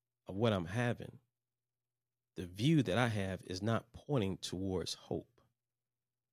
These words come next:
It's not pointing towards the recognition of knowing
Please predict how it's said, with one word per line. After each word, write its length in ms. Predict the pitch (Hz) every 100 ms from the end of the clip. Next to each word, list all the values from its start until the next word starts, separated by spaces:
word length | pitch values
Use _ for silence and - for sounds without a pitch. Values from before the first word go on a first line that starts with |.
| _ _ _
It's 120 | - -
not 180 | 90
pointing 280 | - 156 147
towards 320 | - 117 110
the 80 | 95
recognition 800 | 107 104 98 104 113 - 76 76 - _ _ _ _
of 180 | 104 92
knowing 600 | 95 101 117 104 85 -